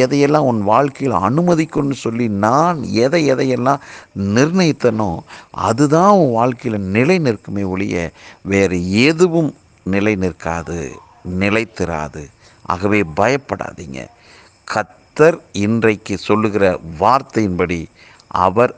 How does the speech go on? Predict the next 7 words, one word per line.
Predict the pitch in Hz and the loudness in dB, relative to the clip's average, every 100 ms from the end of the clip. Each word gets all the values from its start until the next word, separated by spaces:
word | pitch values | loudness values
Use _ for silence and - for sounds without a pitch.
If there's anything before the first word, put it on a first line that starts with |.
| - 92 | -2 0
அவருடைய | 101 104 101 98 | 2 2 0 -2
சித்தத்தின்படி | 110 98 120 - 104 101 95 | -4 -2 -4 -2 -4 -2 -2
உங்களை | 90 85 87 80 | -2 -4 -4 -4
நடத்துவார். | 87 95 - 92 95 95 - - - - - 95 | -2 -2 -2 0 2 0 -4 -20 -20 -10 -2 0
அது | 113 127 143 95 90 | 2 0 -2 -2 0
மனுஷனுடைய | 90 120 151 - 127 117 104 | 0 2 0 0 0 0 -2
கண்களுக்கு | - 107 113 107 104 - | -2 -2 0 -2 -4 -4